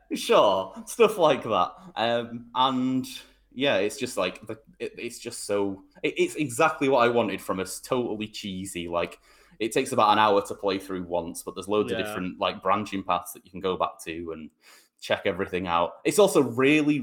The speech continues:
Speaker 1: really not afraid to have characters die. So expect a lot of
Speaker 2: I'm trying to
Speaker 1: murder.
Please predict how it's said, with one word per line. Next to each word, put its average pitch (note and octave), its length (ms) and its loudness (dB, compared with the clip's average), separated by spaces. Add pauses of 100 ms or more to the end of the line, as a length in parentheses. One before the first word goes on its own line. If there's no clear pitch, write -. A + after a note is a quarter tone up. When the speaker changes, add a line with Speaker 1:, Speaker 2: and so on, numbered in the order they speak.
Speaker 1:
really A#2+ 380 2
not A2+ 180 2
afraid G#2 440 0
to - 180 -2
have F#2+ 240 0
characters F#2 520 -2
die. F2 480 -2 (360)
So F2+ 460 0 (320)
expect - 640 -2
a B3 60 8
lot C#3 340 6
of C#3 100 4
Speaker 2:
I'm C#3+ 140 2
trying B2+ 120 6
to A#2+ 40 8
Speaker 1:
murder. B2 160 6